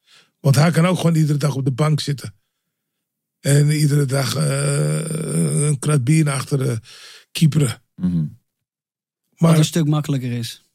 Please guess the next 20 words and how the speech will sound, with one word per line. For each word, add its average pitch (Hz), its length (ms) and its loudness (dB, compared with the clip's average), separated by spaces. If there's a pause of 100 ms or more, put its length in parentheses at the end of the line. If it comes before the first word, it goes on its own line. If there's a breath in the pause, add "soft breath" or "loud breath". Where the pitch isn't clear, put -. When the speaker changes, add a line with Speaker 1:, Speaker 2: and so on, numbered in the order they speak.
(120)
Speaker 1:
Ja, 165 280 2
maar 143 140 2
hij 151 140 0
kiest 190 260 0
ervoor 165 380 0 (180)
om 143 120 -6
te 139 80 -4
komen 139 280 -2
trainen. 131 480 -2 (720)
En 135 440 2 (340)
als 151 220 2
het 147 100 2
dan 151 100 4
nog 151 140 4
niet 151 140 2
genoeg 151 300 0
is, 160 360 -2 (680)
dat 120 140 -8
hij 123 100 0
zegt, 120 440 0